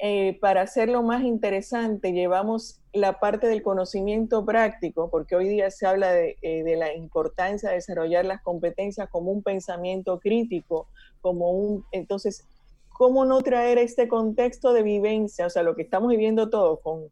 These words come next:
toda esta pandemia y buscar cómo conectar con un contenido para que sea más interesante y desarrollar algo... Eh, más aplicable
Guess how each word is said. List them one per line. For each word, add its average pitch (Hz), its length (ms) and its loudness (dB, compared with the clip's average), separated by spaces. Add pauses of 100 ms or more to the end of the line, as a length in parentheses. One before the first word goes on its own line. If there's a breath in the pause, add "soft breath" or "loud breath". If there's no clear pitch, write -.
(380)
toda 190 180 6
esta 202 320 -2
pandemia 214 640 0 (340)
y 220 120 0
buscar 226 480 2
cómo 240 300 2
conectar 220 680 -2 (120)
con 202 260 0
un 226 300 2
contenido 196 840 0
para 175 240 0
que 180 120 -6
sea 214 180 -6
más 214 220 -2
interesante 214 880 -4
y 208 80 -4
desarrollar 196 760 -4
algo... 208 460 -4 (480 soft breath)
Eh, 175 720 -2 (360)
más 226 220 -4
aplicable 151 800 -2